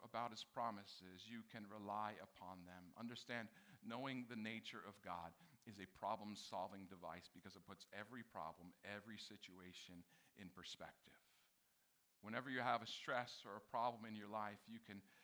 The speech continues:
use God's nature and apply it to your circumstances. You can rest in faith upon your knowledge that each of God's perfect essences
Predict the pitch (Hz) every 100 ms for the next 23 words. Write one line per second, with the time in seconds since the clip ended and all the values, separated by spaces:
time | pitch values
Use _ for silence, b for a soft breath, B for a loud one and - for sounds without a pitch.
0 | B 95 117 123 117 - 110 104 101 107
1 | 107 104 101 95 - - 95 101 98 -
2 | 98 90 - 101 92 87 - 95 - 90
3 | 110 117 117 95 95 117 127 - - B
4 | B B 110 101 - 117 117 - - 117
5 | 110 104 98 107 110 107 104 - 101 -
6 | 123 156 - 156 110 107 104 110 107 -
7 | 117 131 - 143 - 107 107 - 104 -
8 | 101 98